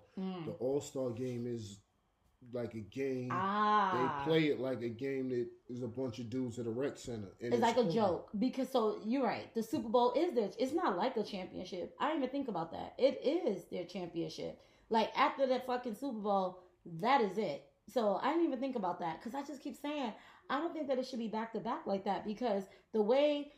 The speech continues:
Speaker 1: you got the
Speaker 2: Mm-hmm.
Speaker 1: commercials, the game, the build-up, the hype, the big performance, and then the N B A All-Star, which to me,
Speaker 2: It's fucking
Speaker 1: I felt
Speaker 2: horrible.
Speaker 1: like the, the halftime show was okay. I was shocked that they would have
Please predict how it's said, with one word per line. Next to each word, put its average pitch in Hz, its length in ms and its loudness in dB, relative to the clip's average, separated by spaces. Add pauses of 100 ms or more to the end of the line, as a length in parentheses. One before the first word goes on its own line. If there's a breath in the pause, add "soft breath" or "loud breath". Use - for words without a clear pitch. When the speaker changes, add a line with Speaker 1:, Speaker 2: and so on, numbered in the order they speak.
(100)
Speaker 1:
you 233 100 -2
got 220 180 2
the 202 60 -6
Speaker 2:
Mm-hmm. - 160 -8
Speaker 1:
commercials, 240 580 0
the 202 80 0
game, 240 360 0
the 196 80 0
build-up, 226 480 2
the 190 60 -2
hype, 214 440 0
the 202 80 0
big 226 220 2
performance, 220 640 0 (400 loud breath)
and 233 160 4
then 226 240 2
the - 120 0
N 240 140 2
B 226 160 2
A 349 160 2
All-Star, 190 680 0 (280 loud breath)
which 254 160 6 (220)
to 254 60 -2
me, 240 680 -2
Speaker 2:
It's - 140 -20
fucking 107 200 -14
Speaker 1:
I 247 80 4 (100)
felt 269 220 4
Speaker 2:
horrible. 240 40 -2
Speaker 1:
like 233 460 0 (760)
the, 247 340 0
the 262 60 2
halftime 277 520 -2
show 254 140 2
was 240 140 2
okay. 185 560 -2
I 233 140 4
was 254 140 6
shocked 208 340 0
that 190 100 -6
they 196 120 0
would 196 140 -2
have 170 460 -2